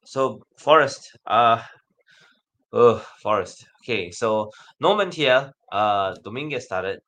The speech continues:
and this is a bit disappointing from Nuno's perspective, at least, because there was a hint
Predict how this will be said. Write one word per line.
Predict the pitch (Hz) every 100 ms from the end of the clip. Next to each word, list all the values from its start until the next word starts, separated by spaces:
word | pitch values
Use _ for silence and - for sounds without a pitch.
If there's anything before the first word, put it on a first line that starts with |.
| -
and | 101 104 101 107 _ - - - - - - _ -
this | 175
is | 220 180
a |
bit | 139 143 143 _ _ 113
disappointing | 131 117 131 117 113 107
from | 107 104
Nuno's | 107 113 104 -
perspective, | 90 - - 82 87
at | 73
least, | 85 -
because | 113 139 120 - - _ 113
there | 131
was | 120 131 175
a | 104
hint | 117 - 135 92 -